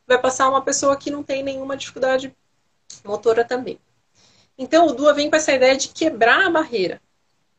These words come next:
da aprendizagem. E, atrelado a essa ideia da arquitetura, do desenho universal da arquitetura, ele coloca, ele junta com, com estudos das neurociências modernas. Então, por que modernas? Porque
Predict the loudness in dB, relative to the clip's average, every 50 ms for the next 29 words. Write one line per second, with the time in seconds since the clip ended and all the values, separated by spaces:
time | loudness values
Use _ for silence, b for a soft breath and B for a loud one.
0 | _ -4 -2 -2 -2 -2 -6 -10 -10 -10 -10 -10 -10 -10 -10 -14 -20 -20 _ _
1 | _ _ _ _ _ _ _ _ _ _ _ _ b b b b b b b b
2 | -2 2 4 4 4 2 0 _ _ _ _ -6 -6 -6 -2 2 4 4 4 4
3 | 4 2 2 2 2 2 2 0 -2 -2 0 0 0 0 0 -2 -2 -2 -2 -2
4 | -4 -4 -6 -8 _ _ -20 -20 _ _ -10 -6 -4 0 0 0 0 0 -4 -10
5 | -8 -8 -10 -10 -10 -8 -8 -10 -10 -8 -8 -10 -10 -10 -12 _ -18 -18 -16 _
6 | -12 -8 -4 -4 -4 -6 -6 _ 0 0 0 0 -2 -12 _ -6 -4 -2 -2 0
7 | 0 0 2 2 0 -2 -4 _ _ -10 -8 -8 -6 -4 -2 -2 -2 -2 -4 -10
8 | -10 -8 -8 -6 -4 -2 -2 0 0 0 2 0 0 -2 -4 -8 -8 -8 -10 -10
9 | -12 -16 _ _ _ _ _ _ _ _ _ _ _ -8 -6 -4 -4 -4 -6 -6
10 | -8 -8 -8 -6 -6 -4 -2 0 2 4 2 2 2 -2 -6 -4 -4 -4 -6 -6
11 | -10 -14 -16 -16 -12 -8 -6 -4 0 4 4 4 4 4 0 -4 -6 -12 -14 -18
12 | -20 -20 _ _ _ _ _ _ _ -2 0 0 0 -2 b b b b b b
13 | b b _ _ -4 -4 -2 2 2 2 4 4 2 4 2 0 0 -2 -8 -14
14 | -16 -14 -14 -14 -10 -6 -6 -4 -4 -6